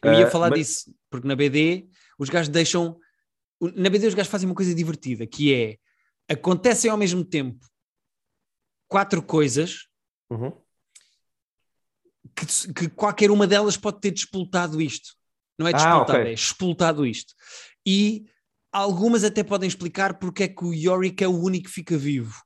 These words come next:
Speaker 2: Ah, ok, pois.
Speaker 1: E na série, essas coisas desaparecem todas. Esse lado de, ahá,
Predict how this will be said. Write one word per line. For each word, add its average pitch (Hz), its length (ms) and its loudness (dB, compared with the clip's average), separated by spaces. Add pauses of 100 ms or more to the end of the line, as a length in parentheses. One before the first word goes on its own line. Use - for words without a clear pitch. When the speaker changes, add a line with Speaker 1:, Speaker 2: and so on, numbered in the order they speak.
(140)
Speaker 2:
Ah, 123 300 4
ok, 135 200 4
pois. 123 280 2 (480)
Speaker 1:
E 202 100 2
na 233 140 4
série, 160 640 0 (580)
essas 226 300 -2
coisas 208 340 0
desaparecem 190 500 -2
todas. 123 400 -6
Esse 190 300 0
lado 202 260 -2
de, 160 460 0
ahá, 269 400 -2